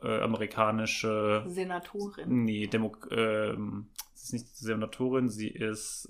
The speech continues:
Speaker 1: ähm, Abgeord-, also Mitglied des Abgeordnetenhauses
Speaker 2: Ach so,
Speaker 1: dort.
Speaker 2: ja.
Speaker 1: Ne? Äh, ist ein großer Unterschied.
Speaker 2: Entschuldigung.
Speaker 1: Äh, aber ja, also auch auf jeden Fall eine amerikanische Politikerin,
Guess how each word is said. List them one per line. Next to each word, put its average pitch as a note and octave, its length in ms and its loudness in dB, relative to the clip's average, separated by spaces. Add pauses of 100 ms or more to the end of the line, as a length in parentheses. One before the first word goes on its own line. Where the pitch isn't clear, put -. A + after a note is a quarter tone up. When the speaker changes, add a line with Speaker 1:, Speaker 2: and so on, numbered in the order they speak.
Speaker 1:
ähm, G#2 580 -4 (1400)
Abgeord-, A2+ 500 2
also G#2+ 200 0
Mitglied C3 360 0
des A#2 140 -2
Abgeordnetenhauses G#2 1120 2
Speaker 2:
Ach F3+ 60 -8
so, G#2 160 -2
Speaker 1:
dort. - 240 -8
Speaker 2:
ja. - 100 -6 (520)
Speaker 1:
Ne? A#2+ 220 -2 (520)
Äh, G#2 200 -6
ist - 120 -10
ein G2 80 -6
großer G#2+ 240 -6
Unterschied. - 380 -6 (300)
Speaker 2:
Entschuldigung. E3 480 -8 (160)
Speaker 1:
Äh, - 80 2
aber A2+ 560 4
ja, G#2 240 0 (140)
also A2+ 260 0
auch - 280 -4
auf A#2 200 -2
jeden A2+ 100 -4
Fall A2+ 120 0
eine G2+ 300 -6
amerikanische B2 520 6
Politikerin, C#3+ 680 4